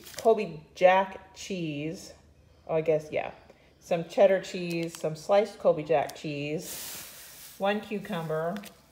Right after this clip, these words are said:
They had Brussels sprouts. I was pretty excited about that. So I got a bag of Brussels sprouts, four tomatoes, two packages of cream cheese, a bag of onions, some carrots, some oranges, mandarin oranges,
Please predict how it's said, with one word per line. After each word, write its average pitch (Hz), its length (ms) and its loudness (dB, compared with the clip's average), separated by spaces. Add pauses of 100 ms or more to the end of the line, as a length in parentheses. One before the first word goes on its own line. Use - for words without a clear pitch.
(120)
They 175 120 2
had 202 260 -2
Brussels 170 320 2
sprouts. 147 340 -4
I 156 60 0
was 151 80 -2
pretty 180 200 -8
excited 151 320 -4
about 147 280 0
that. 143 360 -2
So 165 60 -4
I 151 80 0
got 151 140 0
a 147 40 -2
bag 151 220 0
of 170 80 0
Brussels 156 380 2
sprouts, 151 640 -2 (420)
four 190 380 4
tomatoes, 165 920 2 (760)
two - 180 -6
packages 202 540 0
of 202 160 -6
cream 202 240 -4
cheese, 165 840 -8 (600)
a 160 40 -4
bag 165 220 6
of - 80 0
onions, 165 720 -2 (800)
some 180 160 -8
carrots, 185 720 4 (500)
some 349 200 -2
oranges, 180 880 4
mandarin 180 440 0
oranges, 151 600 -2